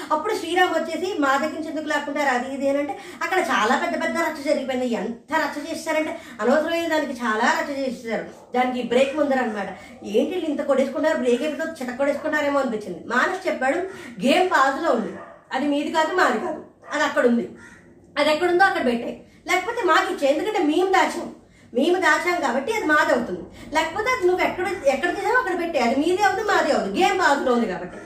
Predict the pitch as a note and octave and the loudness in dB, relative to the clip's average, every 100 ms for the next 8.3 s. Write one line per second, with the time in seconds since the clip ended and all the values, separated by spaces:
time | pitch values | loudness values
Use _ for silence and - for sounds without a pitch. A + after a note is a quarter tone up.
0 | - - D#4 E4 D#4+ C#4 B3+ C4 A#3 A#3 | -16 -8 -2 -2 -2 -2 2 4 4 2
1 | A#3+ A#3+ E3 - - - - - B3 A3+ | 0 -2 -6 -10 -16 -20 -20 -10 -2 -2
2 | - F#3+ A3+ - - - E4 G4+ F4 B3+ | -2 -2 -2 -2 -6 0 2 4 2 0
3 | D4 G4+ G#4 A#4 A#4 E4 F4 F#4 A4 G#4 | 0 2 2 2 2 -2 0 0 0 -2
4 | G4 G4 G4 F#4+ D4 D#4 F#4+ G4 G4 G4 | 0 0 0 2 2 2 0 0 0 2
5 | F#4 C#4 C4 A#3 - B3 F#4+ - - - | 2 4 2 0 0 0 0 -6 -14 -6
6 | G4 A#4 G#4 G4 G4 F#4+ E4 D#4+ D#4+ D#4+ | -2 2 0 0 0 2 2 0 0 0
7 | B3+ G3+ G3 F3+ - - C#4+ F#4+ E4+ - | 0 0 -2 -4 -4 -4 -2 0 0 -2
8 | B3+ - - | -4 -6 -10